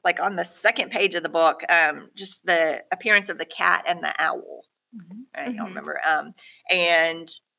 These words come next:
Speaker 1: obviously, I mean, again, knowing not much about Harry Potter, but I do know, and I mean, it's even, I know even at this point, like, the cat is Professor
Speaker 2: McGonagall.
Speaker 3: McGonagall.
Speaker 1: Thank you.
Speaker 3: Mm-hmm.
Speaker 1: I'm gonna try not to say names 'cause I'm gonna say
Speaker 2: <laughs>
Speaker 1: wrong. Um,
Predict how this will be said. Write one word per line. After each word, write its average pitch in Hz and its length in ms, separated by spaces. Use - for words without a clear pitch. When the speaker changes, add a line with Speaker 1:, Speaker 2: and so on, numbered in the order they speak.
Speaker 1:
obviously, 220 440
I 175 40
mean, 170 220
again, 156 260
knowing 151 400
not 165 180
much 160 140
about 156 180
Harry 160 140
Potter, 180 300
but 202 120
I 247 200
do 202 340
know, 180 420
and 214 160
I 208 40
mean, 175 280
it's - 220
even, 160 280
I 165 100
know 160 400
even 170 160
at 156 100
this 277 160
point, 165 280
like, 156 160
the - 60
cat - 400
is 151 540
Professor 156 1080
Speaker 2:
McGonagall. 185 400
Speaker 3:
McGonagall. - 440
Speaker 1:
Thank 233 180
you. - 60
Speaker 3:
Mm-hmm. - 160
Speaker 1:
I'm 151 60
gonna 160 80
try 165 180
not 165 220
to - 60
say 165 160
names 208 260
'cause 247 100
I'm 311 180
gonna - 0
say 262 100
Speaker 2:
<laughs> 214 1000
Speaker 1:
wrong. 160 80
Um, 240 80